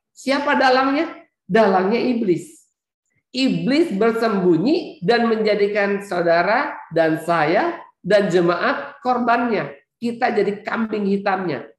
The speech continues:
Yang kita musuhi orangnya. Padahal biang keroknya iblis.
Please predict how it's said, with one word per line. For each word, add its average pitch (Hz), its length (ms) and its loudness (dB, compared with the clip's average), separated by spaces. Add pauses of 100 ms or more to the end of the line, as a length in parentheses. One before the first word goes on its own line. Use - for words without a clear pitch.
(420)
Yang 226 400 0
kita 233 240 -2
musuhi 196 640 -2
orangnya. 208 800 0 (800)
Padahal 151 880 0
biang 131 240 0
keroknya 147 720 -4 (320)
iblis. 101 640 -8